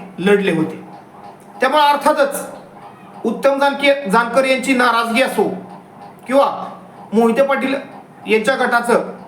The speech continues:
गेल्या पाच वर्षात महत्त्व कमी करण्याच्या दृष्टीने भाजपमध्ये प्रत्यक्ष किंवा अप्रत्यक्षरित्या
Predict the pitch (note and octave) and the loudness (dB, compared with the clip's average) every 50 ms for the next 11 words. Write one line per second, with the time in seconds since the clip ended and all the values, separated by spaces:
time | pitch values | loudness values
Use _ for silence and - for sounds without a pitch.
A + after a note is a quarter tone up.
0 | - - - G#3 A3+ - - - B3+ B3+ C4 C4 C4 - - A#3 F#3 F#3 F#3 - | -12 -4 0 0 0 2 2 0 0 0 2 0 2 2 0 -2 -2 -4 -8 -12
1 | - - - - - - - - - - - - - - - - - - - - | -14 -16 -18 -20 -20 -20 -20 -20 -20 -20 -20 -20 -20 -20 -20 -20 -20 -20 -20 -20
2 | - - - - G#3 A3+ A#3+ A#3+ - D4 C#4+ C#4+ C#4 C#4 B3+ C4+ C4 C#4+ C#4 C4 | -20 -20 -6 0 2 2 4 4 2 2 2 2 2 2 0 0 0 -2 -2 -2
3 | B3+ C4 C4 C4 B3+ A3+ - - C4 A#3 G3+ E3 - - - - - - - F#3+ | -2 -2 -2 0 -2 -2 -2 0 0 0 0 0 -2 -6 -12 -16 -18 -8 -2 0
4 | A3 A3 A3 - C4+ A3+ A#3+ C4 B3 G#3+ G3+ G3 F#3 - - - - - - - | 2 2 2 2 0 0 0 0 2 2 2 0 0 -4 -8 -12 -16 -18 -18 -20
5 | - - - - - - - - - - A3+ G#3+ - C4 C4 - - F3+ - D4 | -20 -20 -20 -20 -20 -20 -20 -8 -4 -2 -2 0 0 -2 -2 -2 -2 -2 0 2
6 | C#4 C#4 C4+ C4+ C4 C4+ C#4 - - C4+ - C4+ B3+ G#3+ A3 G#3+ F#3+ A#3+ | 4 4 4 2 2 0 -2 0 0 0 0 2 2 2 2 2 0 0